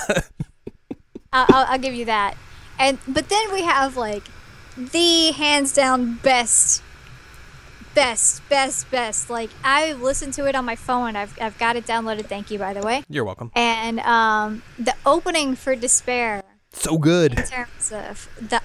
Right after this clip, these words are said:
Speaker 1: art, the music, everything. It's perfect.
Speaker 2: I was real sad, like, yesterday 'cause I was listening to it and I was like, "Oh man, we're not gonna be able to hear this today. That's a bummer." <laughs>
Speaker 1: Yeah, I, it, I, it was such a strong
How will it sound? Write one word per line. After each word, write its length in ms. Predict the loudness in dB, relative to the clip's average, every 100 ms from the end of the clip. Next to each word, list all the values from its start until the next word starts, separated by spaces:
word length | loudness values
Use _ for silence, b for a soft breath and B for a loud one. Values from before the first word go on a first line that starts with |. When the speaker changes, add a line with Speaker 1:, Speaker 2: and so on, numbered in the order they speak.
| 2
Speaker 1:
art, 380 | 4 4 2 -4 -16 -20 -16 -8
the 160 | -4
music, 560 | -2 -2 -4 -4 -4 -6 -8 -2
everything. 800 | 2 2 4 2 2 -2 -8 -8
It's 280 | -8 -6 -6 -10 -20 -18
perfect. 1040 | -18 -10 0 2 2 0 -8 -8 -10 -12 -12 _ 0
Speaker 2:
I 60 |
was 140 | 2 4
real 100 | 4
sad, 340 | 4 2 2
like, 160 | 0 -2
yesterday 360 | -4 -4 -6
'cause 100 | -4
I 60 | -6
was 120 | -4
listening 300 | -4 -4 -6
to 60 | -6
it 40 |
and 40 | -6
I 20 |
was 100 | -6
like, 180 | -10 -12
"Oh 100 | -12
man, 520 | -8 -6 -4 -4 -6 b b b b -6
we're 60 | -2
not 80 | 0
gonna 80 |
be 80 | 2
able 100 | 2
to 80 | 2
hear 220 | 4 4
this 260 | 4 0 0
today. 380 | -2 -2 -2 -4
That's 160 | -4
a 80 | -4
bummer." 600 | -2 -2 2 4 6 6 B
<laughs> 40 | B B _ _ -8
Speaker 1:
Yeah, 160 | 0 4 6
I, 500 | 6 4 2 0 -2 -4
it, 120 | -6 -8 -18 -8
I, 180 | -6 -4
it 100 | -2
was 160 | 0 2
such 260 | 2 0 0
a 80 | 0
strong 680 | 2 0 0 0 0 -2